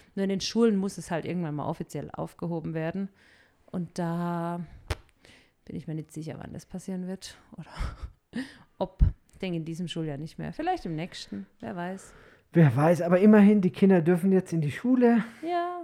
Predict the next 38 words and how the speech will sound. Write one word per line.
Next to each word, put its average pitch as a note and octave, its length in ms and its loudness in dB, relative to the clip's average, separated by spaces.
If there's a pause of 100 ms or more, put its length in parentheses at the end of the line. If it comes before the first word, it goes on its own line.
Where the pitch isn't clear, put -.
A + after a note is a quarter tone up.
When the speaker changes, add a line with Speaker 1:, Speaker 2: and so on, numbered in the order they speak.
(100)
Speaker 1:
sind A#3+ 240 -10
Speaker 2:
Und, D#3+ 220 2
Speaker 1:
glücklich. D3+ 220 0
Speaker 2:
äh, C#3+ 260 0
wir F#3+ 160 4
sind F#3 340 0
langsam G#3+ 1120 -2 (560)
auf F3 320 -2
dem C#3 560 2
Weg, A3 440 -4
auch E3 220 -6
die F3 440 -2 (500)
Bildung G3+ 360 4
ein F#3+ 80 2
bisschen F#3+ 300 0 (160)
umzubauen G#3+ 600 -2
bei A3+ 140 -10
uns G3 220 -4
daheim. G#3 300 0
Darüber D#3 340 -2
müssen D#3+ 280 -2
wir D3 100 -2
die C3+ 120 -10
nächste C#3+ 300 -4
Woche, D#3 180 -8
glaub F#3+ 180 -6
ich, F3 80 -4
mal C#3+ 120 -4
reden, E3 260 -6
Lena. G3 260 -4 (360)
Speaker 1:
Mhm. E3+ 340 -8 (100)
Speaker 2:
Wir D3 220 -2
wollen C#3+ 160 0
das D3 120 -4
ja D#3 80 -2
ein C#3+ 120 -2
bisschen D3 260 -6
digitaler C#3 640 -4